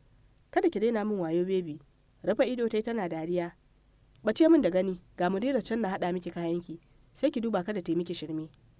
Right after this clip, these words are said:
Tam, ta amsa tare da barin gurin. "Baby manya, ai ko Munira ta wuce ki ce mata baki komai ba.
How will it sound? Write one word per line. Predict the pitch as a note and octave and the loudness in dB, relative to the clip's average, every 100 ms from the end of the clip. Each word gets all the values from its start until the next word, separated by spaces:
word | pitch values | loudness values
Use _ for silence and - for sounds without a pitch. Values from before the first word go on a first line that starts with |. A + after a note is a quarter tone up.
| - _ _ - | -20 _ _ -6
Tam, | G#3 F3+ - - - - - | -4 -4 -10 -20 -20 -20 -14
ta | - | -4
amsa | F3+ B3 A3+ | -4 -2 -2
tare | F3 G#3 | -2 -4
da | G3+ | -4
barin | F#3+ F3+ E3 | -2 -2 -4
gurin. | E3 D#3+ - _ _ _ _ - - | -4 -6 -10 _ _ _ _ -20 -8
"Baby | A#3+ A#3+ F3+ | -6 -4 -4
manya, | G#3+ F3+ D#3+ E3+ - _ _ _ | -4 -4 -6 -10 -20 _ _ _
ai | A#3 C4+ | -2 2
ko | D#4+ | 4
Munira | C4 B3 A3+ - | 4 2 -2 -2
ta | A3+ | -4
wuce | B3 G3 | -4 -8
ki | F3+ | -4
ce | A3+ | -4
mata | G3+ E3+ | -4 -6
baki | D3+ D#3+ | -8 -10
komai | - F3 F3 F3 | -6 -4 -2 -4
ba. | E3+ | -8